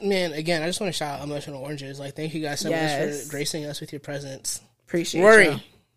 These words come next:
Speaker 2: It is with them decades.
Speaker 1: Come on. Like, a little meet and greet behind, a little meet and greet behind, um, backstage for me and my friends would be amazing.
Speaker 2: I think we can pull it off. Should we start tweeting at them?
Speaker 1: Yeah.
Speaker 2: Yeah.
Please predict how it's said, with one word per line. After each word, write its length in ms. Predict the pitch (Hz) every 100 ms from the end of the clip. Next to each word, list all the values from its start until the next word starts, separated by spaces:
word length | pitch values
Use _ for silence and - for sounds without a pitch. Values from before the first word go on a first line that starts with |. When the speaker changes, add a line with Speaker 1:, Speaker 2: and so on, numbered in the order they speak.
| _ _ _ _ _ _
Speaker 2:
It 160 | 143 -
is 100 | -
with 100 | 165
them 120 | 127
decades. 500 | 113 - - - - -
Speaker 1:
Come 140 | 180
on. 240 | 147 95 101 _ _
Like, 220 | 175 180 196
a 40 |
little 160 | 220 170
meet 200 | 160 214
and 80 |
greet 200 | 202 202
behind, 360 | 202 165 196 196 175
a 100 | 175
little 240 | 220 285
meet 180 | 214 247
and 80 | 233
greet 220 | 226 214
behind, 500 | 185 175 180 185 - - _ -
um, 240 | 165 151
backstage 400 | 160 160 160 165
for 80 | 170
me 160 | 151 151
and 100 | 151
my 100 | 139
friends 300 | 156 147 147
would 80 | 131
be 180 | 135 -
amazing. 480 | 139 127 123 - 143 _ _ _ _ _ _ -
Speaker 2:
I 80 | 320
think 180 | 453
we 100 | 359
can 120 | 233 156 -
pull 160 | 202 180
it 60 |
off. 200 | 143 131
Should 140 | - 247
we 60 |
start 260 | 269 - -
tweeting 220 | 208 196
at 140 | 269 -
them? 160 | 381 - _ _ _ _ _ -
Speaker 1:
Yeah. 300 | 131 123 120 - _ _ _ _
Speaker 2:
Yeah. 200 | 196 196